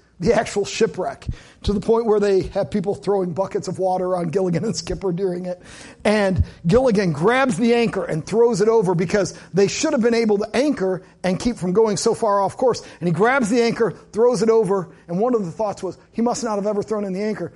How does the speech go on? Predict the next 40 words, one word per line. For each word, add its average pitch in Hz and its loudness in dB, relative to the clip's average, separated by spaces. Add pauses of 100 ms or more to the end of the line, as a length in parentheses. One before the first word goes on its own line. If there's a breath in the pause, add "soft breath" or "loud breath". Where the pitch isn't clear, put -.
(200 soft breath)
and 180 -6
it's 180 -4
not 190 -2
tied 180 -2
to 202 -6
anything." 156 -12 (540 soft breath)
So 240 2
basically, 269 2
he 220 4
grabs 247 2
the 233 4
anchor, 247 0
throws 233 2
it 226 2
over, 196 2 (280)
and 190 0
they 190 0
discover 180 -2
why 170 -2
they 185 -2
got 180 -4
so 175 -6
far 165 -8
off 175 -8 (280 soft breath)
is 175 -12
because 175 -4
he 151 -12
threw 254 -2
the 247 2
anchor 226 0
in, 185 -4 (800)
and 151 -14
it's 175 -14
somewhere 180 -4
on 175 -2
the 165 -2
bottom 165 -4
of 156 -4
the 165 -2
ocean, 139 -8